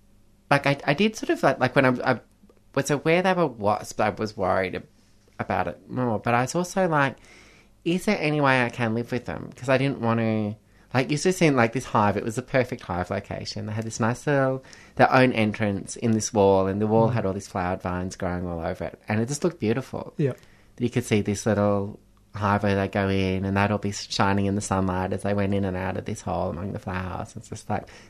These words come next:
Speaker 1: this is wasp paradise up there. It's, um, it's real paradise. It's just a shame that I, like, <laughs> it's in my roof and I can hear it twenty-four seven.
Speaker 2: Yeah.
Speaker 1: Um, and obviously, you know, as the wasps get more and more, then they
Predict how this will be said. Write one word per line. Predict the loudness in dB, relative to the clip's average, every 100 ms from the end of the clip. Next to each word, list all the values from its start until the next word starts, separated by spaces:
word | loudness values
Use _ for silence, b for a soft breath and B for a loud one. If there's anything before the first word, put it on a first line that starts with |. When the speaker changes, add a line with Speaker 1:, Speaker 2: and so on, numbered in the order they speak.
| B
Speaker 1:
this | 0
is | 0 4
wasp | 2 2 0
paradise | 0 0 -2 -6 -10 -14 -14 -20 b b b b b b -8
up | -2
there. | 0 0 -2 0
It's, | 0 0 -12 -14 -14 -6
um, | -4 -4 -6 -4
it's | -4 2
real | 2
paradise. | 4 4 4 4 0 -4 -8 -8
It's | -8
just | -8 -4
a |
shame | -2 2 2 2 2
that | 0 0 -2
I, | -6 -6 _ _ -20 b b b -4
like, | -4 -2
<laughs> | 0 4
it's | 4 6
in | 4 6
my | 6
roof | 6 4 2
and | -4
I |
can | -4 -4
hear | -4 -4
it | -6
twenty-four | -6 -8 -6 -6 -4
seven. | -4 -6 -8 -14 -14 B
Speaker 2:
Yeah. | -8 B B B B -10
Speaker 1:
Um, | -2 0 0 -2 -8 _ _ _ -20 _ 4
and | 6 6
obviously, | 4 2 0 0
you |
know, | 2
as | 0 -2 -2
the |
wasps | 0 0 -2 -6
get | -2 0 2
more | 4 4
and | 4
more, | 4 4
then | 2 -2
they | -2 -4 -6 -8